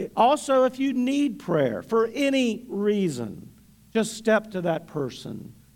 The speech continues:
and let them pray with you. Now, the praise team will play as people pray.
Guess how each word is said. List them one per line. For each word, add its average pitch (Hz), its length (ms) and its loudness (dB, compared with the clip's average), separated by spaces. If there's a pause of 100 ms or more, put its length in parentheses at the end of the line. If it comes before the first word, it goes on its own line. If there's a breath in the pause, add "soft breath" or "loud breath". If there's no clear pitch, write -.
(180)
and 165 180 0
let 165 200 0
them 143 160 -6
pray 135 260 -2
with 123 260 -6
you. - 100 -10
Now, 165 160 2
the 160 100 0
praise 196 420 0
team 214 320 -2
will 175 320 0 (340 loud breath)
play 214 540 4
as 180 240 -4 (220)
people 214 460 -2
pray. - 680 -4